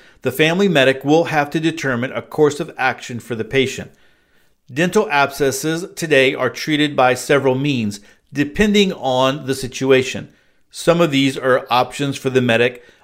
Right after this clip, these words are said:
off the grid, and some aren't. So one option is antibiotics. Sometimes antibiotics are prescribed, especially if the infection has spread past the abscess to the jaw. Drugs in the penicillin family are most commonly used.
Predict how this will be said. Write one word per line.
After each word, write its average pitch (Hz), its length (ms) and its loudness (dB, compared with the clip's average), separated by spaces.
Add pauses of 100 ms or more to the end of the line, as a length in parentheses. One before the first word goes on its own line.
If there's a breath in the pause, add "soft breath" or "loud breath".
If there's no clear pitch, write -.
(140 soft breath)
off 127 260 0
the 135 80 -2
grid, 117 480 0 (240 soft breath)
and 127 180 -2
some 147 480 0
aren't. 117 300 0 (440)
So - 200 2
one 202 280 4
option 151 560 0
is 143 440 0
antibiotics. 117 880 0 (260)
Sometimes 165 540 -2
antibiotics 123 680 2
are 123 80 0
prescribed, 135 960 -2
especially 175 600 2
if 190 100 2
the 180 120 -2
infection 143 500 0
has 127 240 -2
spread 139 480 0
past 131 340 -2
the 123 140 -8
abscess 131 600 0 (260 soft breath)
to 135 120 -6
the 120 100 -4
jaw. 104 440 0 (420 soft breath)
Drugs 147 480 2
in 151 160 -8
the 147 80 2
penicillin 156 640 0
family 131 400 -2
are 123 200 4
most 127 320 0
commonly 143 520 0
used. 107 600 -2